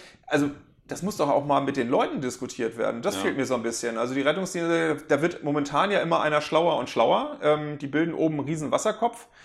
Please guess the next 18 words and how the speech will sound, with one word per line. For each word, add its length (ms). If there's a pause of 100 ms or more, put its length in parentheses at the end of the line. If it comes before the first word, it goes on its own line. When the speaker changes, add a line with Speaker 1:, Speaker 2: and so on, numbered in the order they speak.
(220)
Speaker 1:
Wir 100
reden 160
mittlerweile 380
von 260
Management, 720
die 120
international 680
sind, 500
die 100
kaum 220
noch 140
normale 340
deutsche 320
Worte 200
benutzen 360
können. 220 (360)
Aber 380 (460)
tatsächlich, 640